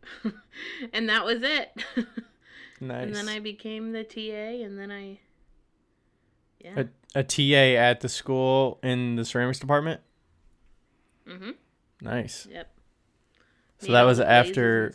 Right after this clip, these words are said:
Speaker 2: after
Speaker 1: stuff.
Speaker 2: working in clay for, what, a year or, like, a couple semesters
Speaker 1: Couple
Speaker 2: or
Speaker 1: years.
Speaker 2: couple
Speaker 1: I
Speaker 2: years?
Speaker 1: think I was her T A for the last year and a half, maybe. But, yeah. No, I mean, it was so low-key. Like,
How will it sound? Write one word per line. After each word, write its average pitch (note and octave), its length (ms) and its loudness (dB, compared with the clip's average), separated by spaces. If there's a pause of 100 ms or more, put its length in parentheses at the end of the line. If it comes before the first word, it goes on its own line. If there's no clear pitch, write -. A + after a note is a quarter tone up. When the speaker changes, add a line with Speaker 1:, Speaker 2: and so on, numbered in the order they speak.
Speaker 2:
after A#2+ 240 0
Speaker 1:
stuff. A#2 40 0
Speaker 2:
working A#2 440 0
in A2 200 -2
clay A2 300 0
for, G#2 240 -2
what, G#2 260 0
a G#2 160 -2
year C3+ 420 2
or, G#2+ 200 2
like, G#2 280 0
a G#2+ 60 -8
couple A2+ 220 -2
semesters A#2 680 -4
Speaker 1:
Couple G#2+ 140 -4
Speaker 2:
or - 60 -4
Speaker 1:
years. E3 260 -8 (440)
Speaker 2:
couple A#2+ 200 0
Speaker 1:
I A#2 40 0
Speaker 2:
years? A#2+ 120 0
Speaker 1:
think C4+ 100 -6
I C4 40 -4
was A3+ 100 -6
her F#3+ 80 -8
T F3 300 -12
A E3 200 -6
for D#3+ 200 -18
the D3 480 -16 (180)
last C#3+ 380 -14
year D#3 160 -16
and C3 80 -18
a B2 40 -20
half, - 360 -20
maybe. - 360 -20 (540)
But, - 220 -18 (720)
yeah. F#3+ 260 -6 (880)
No, A#3+ 140 0
I C4 100 4
mean, C4 380 -2
it A3+ 240 -6
was G#3+ 400 -6 (320)
so F3+ 320 -6
low-key. E3 680 -8
Like, D#3 340 -12